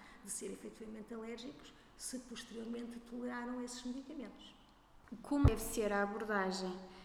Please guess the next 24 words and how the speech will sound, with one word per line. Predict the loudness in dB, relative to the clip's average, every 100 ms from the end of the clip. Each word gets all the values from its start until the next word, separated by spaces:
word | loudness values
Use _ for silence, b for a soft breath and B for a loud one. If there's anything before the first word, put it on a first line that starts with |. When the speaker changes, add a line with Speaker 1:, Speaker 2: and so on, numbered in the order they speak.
| B 0
Speaker 2:
na | 6
instituição | 6 6 2 0 0 0 0
de | 0 -2
tratamento | -4 -2 0 0 0 -2 -6
com | 2 6 6
penicilina | 4 2 0 0 2 4
e | 2
derivados, | 2 2 4 4 4 0 -8 -10 B B B B B -4
eh, | 2 2 2 4
perante | 6 6 6
uma | 4 2
suspeita | 0 0 2 2 2
de | 2
alergia | 2 2 2 0
à |
penicilina? | 2 4 4 2 -2 0 0 0 -4 -12 -18 -20 -20 -20 -12
Speaker 1:
Essa | -8 -6
questão | -6 -6 -6 -8
é | -6 -6 -6
já | -4
um | -2 -4
bocadinho | -2 -2 -2 -2 -4
mais | -4 -6 -8
complexa. | -10 -12 -12 -12 -12 -12